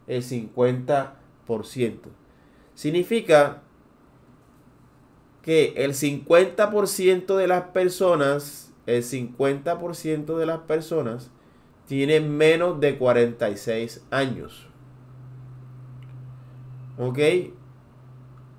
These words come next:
Tienen menos de cuarenta y seis años. El cincuenta por ciento de las personas tiene menos de cincuenta y seis años.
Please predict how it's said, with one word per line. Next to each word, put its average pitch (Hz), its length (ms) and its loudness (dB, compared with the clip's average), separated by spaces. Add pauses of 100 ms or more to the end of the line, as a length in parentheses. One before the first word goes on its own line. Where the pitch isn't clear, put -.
(260)
Tienen 147 440 0
menos 160 600 2 (100)
de 180 420 0
cuarenta 120 480 0
y 110 40 -10
seis 110 400 -6
años. 120 240 -2
El 92 80 -6
cincuenta 127 520 -6
por 156 120 -4
ciento 143 220 -2
de 151 40 2
las 160 120 -2
personas 147 400 -4
tiene 135 300 -6 (1080)
menos 127 280 -2
de 139 60 0
cincuenta 107 420 -8
y 101 40 -8
seis 107 340 -6
años. - 420 -12